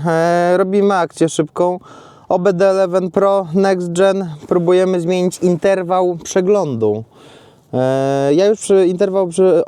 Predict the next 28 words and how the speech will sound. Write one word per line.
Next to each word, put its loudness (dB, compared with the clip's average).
przeglądu -2
olejowego 2
zmieniłem, 0
ale -2
zobaczcie, -2
e, 0
poprosiłem 0
w -14
salonie, 0
żeby -2
mi -2
zmienili 0
na 0
piętnaście -4
tysięcy. -2
No 2
i 2
dla 0
mnie, -4
jak 0
prośba 2
jest 0
o -4
piętnaście -2
tysięcy 0
lub -2
co 0
roku -2